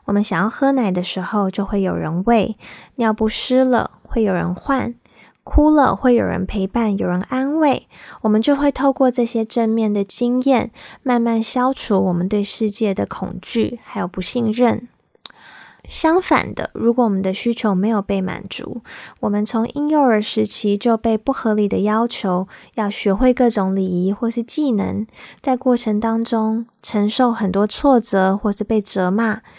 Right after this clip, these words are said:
被忽略或是被冷落。这些童年的负面经验或是童年阴影，即使我们长大了，都还是会跟着我们。这让我想到我怀第一胎的时候，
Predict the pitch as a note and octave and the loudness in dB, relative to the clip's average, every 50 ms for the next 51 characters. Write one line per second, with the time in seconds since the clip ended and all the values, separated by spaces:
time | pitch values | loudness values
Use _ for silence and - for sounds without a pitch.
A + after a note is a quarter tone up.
0 | - - - - - - - - C4 C4 - - C#4 C#4 C#4 C#4 D4 D4 C4 - | -20 -20 -20 -20 -18 -8 -2 0 0 0 0 0 2 2 4 4 4 4 4 4
1 | - G#3+ - A3 - A3 - A3+ G#3+ G3+ F#3+ - - - G#3+ A#3 A3+ G3+ - _ | 2 0 -2 0 0 2 2 2 2 2 0 0 -2 0 4 4 4 4 4 _
2 | _ _ _ _ _ _ _ - - - - - _ _ - - E4+ E4+ F#4 F#4 | _ _ _ _ _ _ _ -20 -20 -20 -20 -20 _ _ -2 -2 0 2 2 2
3 | F#4 - - - A3+ G#3 G3+ G#3 A3+ A#3+ A#3 G#3+ G3 G3+ G#3 A3 G#3+ - - B3+ | 2 0 -2 -2 0 2 2 2 2 2 2 2 2 2 2 2 0 0 0 0
4 | A#3+ A#3 A#3 A#3 A3+ A3 A3 - A3+ A3+ A3+ A#3+ A#3+ A#3+ B3+ B3 A3+ - - _ | 0 2 2 0 0 -2 -2 -2 -2 -2 0 0 0 2 2 0 0 0 -4 _
5 | _ - _ - A3+ G#3 A3 A3 - - G3 F#3+ G3 A3 A3+ A3 A3 A3+ - A#3 | _ -18 _ -8 -6 -6 -6 -6 -6 -4 -2 0 0 0 2 0 0 0 -2 -2
6 | A#3+ B3 B3 B3 - G3 - - A#3 - _ _ - - - - - - _ - | -2 -2 -2 -2 -4 -4 -4 -4 -8 -12 _ _ -20 -20 -20 -20 -20 -20 _ -4
7 | - D#4 - - A#3+ G#3+ F#3 F3 F#3 F#3 F#3+ - G3+ G3 G3 G3 - B3 B3 A3+ | -2 -2 0 2 0 0 2 2 0 0 0 -2 -2 -4 -4 -4 -2 0 0 0
8 | G#3+ G#3 G3+ - _ _ _ - B3 A#3 A3+ A#3 G#3 F#3 F#3+ - - A#3+ A3+ A#3 | 0 -2 -4 -6 _ _ _ -4 -2 -2 -2 -4 -6 -6 -4 -2 0 2 2 2
9 | A3 A3+ G#3 G3+ G#3 - G#3 F#3+ - - G1+ G1+ - - _ _ _ _ _ _ | 2 0 0 0 0 -2 -4 -4 -4 -6 -8 -10 -14 -16 _ _ _ _ _ _
10 | _ _ _ _ _ _ _ - - E4+ E4+ F4 E4+ D#4 C4 A3 G3+ - - E3+ | _ _ _ _ _ _ _ -4 2 4 4 4 4 4 2 0 -2 -2 -4 -8
11 | D#3+ E3+ F3 G#3 G3+ F#3 F3 E3+ F3 - - E3+ E3+ F3 F3+ G#3 G3+ G#3+ G#3+ G#3 | -8 -6 -2 0 0 0 0 -2 -4 -8 -8 -8 -8 -6 -4 -2 -2 -2 -2 -2
12 | - - G3+ G3+ G3 F3+ F3+ - - - - E3+ - - - - - - | -4 -4 -4 -4 -4 -4 -6 -6 -8 -8 -8 -10 -10 -6 -4 -4 -4 -4